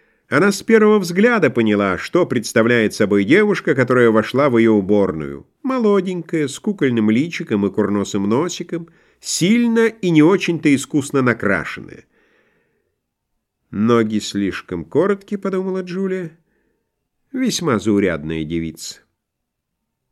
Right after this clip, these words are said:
На ней, видимо, было ее парадное платье, и тот же взгляд рассказал о нем Джулии все.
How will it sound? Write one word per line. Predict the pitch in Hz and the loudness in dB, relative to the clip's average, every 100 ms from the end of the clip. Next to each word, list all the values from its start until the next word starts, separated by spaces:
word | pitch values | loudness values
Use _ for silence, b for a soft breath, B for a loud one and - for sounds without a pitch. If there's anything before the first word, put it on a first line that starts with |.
| _ _ _ _ _ _ - | _ _ _ _ _ _ -4
На | 113 | 0
ней, | 117 123 120 | 2 4 2
видимо, | 120 110 107 104 104 | 0 -2 0 2 0
было | 104 110 | 2 2
ее | 110 104 | 4 4
парадное | 104 117 113 104 85 95 92 | 2 2 2 0 -2 -4 -4
платье, | - 120 190 190 110 82 b b b - | -2 0 0 -2 -2 -4 b b b -10
и | |
тот | 95 123 | -4 -2
же | 110 | 0
взгляд | 107 98 107 139 175 | -2 -2 0 0 0
рассказал | 139 120 113 95 117 | -2 -2 -2 2 2
о | 107 | 2
нем | 104 107 | 2 0
Джулии | 87 98 101 98 | -2 -2 0 0
все. | 92 - 95 80 - | -4 -6 -6 -6 -8